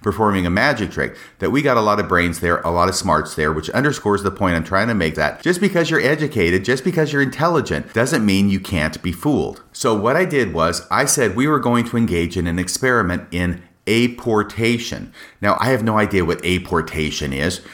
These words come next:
but I'd come up with this word in order to give a word to the experiment we're going to try and perform. And I explained that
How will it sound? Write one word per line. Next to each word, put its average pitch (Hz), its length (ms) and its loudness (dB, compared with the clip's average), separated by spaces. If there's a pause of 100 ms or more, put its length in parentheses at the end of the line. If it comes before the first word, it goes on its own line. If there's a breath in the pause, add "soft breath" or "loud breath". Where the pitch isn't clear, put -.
(140 loud breath)
but 101 120 2
I'd 101 200 2
come 151 200 2
up 139 120 -2
with 101 100 0
this 90 200 -2
word 98 360 0
in 98 100 -2
order 107 240 2
to 104 120 -8
give 120 280 0
a 135 40 0
word 85 320 0
to 80 80 -10
the 87 80 0
experiment 101 600 0
we're 90 120 4
going 82 280 0
to 95 80 0
try 73 340 0
and 80 200 -6
perform. 104 440 0
And 82 100 0
I 85 60 2
explained 135 480 0
that - 180 -2